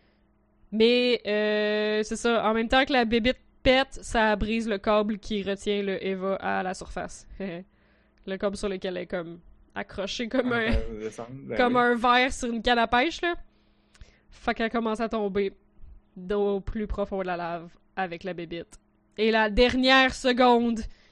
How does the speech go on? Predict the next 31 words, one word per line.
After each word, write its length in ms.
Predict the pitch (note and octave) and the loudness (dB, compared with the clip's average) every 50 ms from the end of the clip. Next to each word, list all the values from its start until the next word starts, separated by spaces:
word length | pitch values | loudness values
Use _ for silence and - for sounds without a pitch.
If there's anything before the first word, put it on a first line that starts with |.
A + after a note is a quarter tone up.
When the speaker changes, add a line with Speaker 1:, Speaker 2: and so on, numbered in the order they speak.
| _ | _
Speaker 1:
Shinji 500 | - - - A#3 A#3+ A3+ G3+ G3 A#3 A#3 | -14 -10 -8 -4 -4 -4 -4 -2 -2 -2
avait 200 | G#3+ G3+ G3 G3 | -2 -2 -4 -2
plongé. 720 | - - C4+ C4+ B3 A3+ A3 G#3+ F#3+ G#3 G#3+ G3+ G#3 G3 - - _ _ _ _ _ _ _ _ _ - | 2 4 6 6 6 4 2 -2 -2 -2 -4 -4 -4 -6 -10 -18 _ _ _ _ _ _ _ _ _ -6
Puis 120 | - A3 | -4 0
là, 140 | A#3 G#3+ G#3 | 2 2 2
il 80 | G3 F#3 | 2 2
la 100 | G3+ G3+ | 2 0
rattrape 480 | G3+ G3+ G3 G3 - - G#3+ G#3+ G#3+ - - | 0 0 -2 -2 0 0 0 0 0 -2 -4
en 120 | G#3 G#3+ | -4 -4
tenant 240 | - A3 A#3 A3+ A3+ | -2 -2 -2 0 0
le 100 | A3 G#3+ | 0 -2
câble 380 | G#3 - B3 A3+ A3 G#3 G#3+ G3 | -2 0 0 0 0 0 -2 -4
d'une 260 | F#3 G#3 A3+ A3+ G#3+ | -4 -4 -4 -4 -2
main, 220 | G#3+ G#3+ G#3 G#3 G3+ - - - | -2 -2 -4 -4 -6 -10 -16 -14
puis 120 | - G3+ G3+ G3 | -14 -10 -10 -8
il 60 | G3 | -8
rattrape 360 | G3 F3+ - - G#3 F3+ - _ _ _ - | -10 -10 -10 -10 -10 -10 -10 _ _ _ -12
Asuka 520 | G3 F#3+ - - - - - G3 E3 F3 - - - - - - | -12 -12 -12 -14 -20 -16 -14 -14 -14 -14 -18 -20 -20 -20 -20 -20
d'une 260 | F#3+ F3+ G3 F#3 F3+ | -14 -12 -12 -12 -12
autre 200 | E3+ E3+ - - | -14 -16 -16 -14
main. 120 | F3 D#3 E3+ | -14 -14 -14
Puis 840 | - - - - - - - - - - - - - - - - - | -16 -20 -20 -20 -20 -20 -20 -20 -20 -20 -20 -20 -16 -14 -12 -12 -10
c'est 280 | - - G3 F3+ - - - _ _ _ _ - | -6 -4 -4 -4 -4 -8 -18 _ _ _ _ -2
un 220 | - G#3 G#3+ G#3+ G#3 | 0 2 4 4 2
vraiment 340 | G3+ G#3 A3+ A3+ A3+ G#3+ G#3 | 0 -2 -2 0 0 2 2
last 340 | G#3+ A3 A#3 A3+ - - | 2 2 2 0 -2 -2
second 240 | - G#3+ G3 G3+ F#3+ G3 | -2 -4 -4 -4 -6 -6
save, 280 | - - G3 F#3 F#3 | -6 -6 -4 -4 -4
puis 120 | F3+ - - | -6 -8 -10
c'est 200 | - - - - | -8 -8 -8 -8
épique. 540 | - G3+ - F3+ D#3+ - - - - - | -8 -8 -8 -8 -10 -10 -12 -16 -16 -16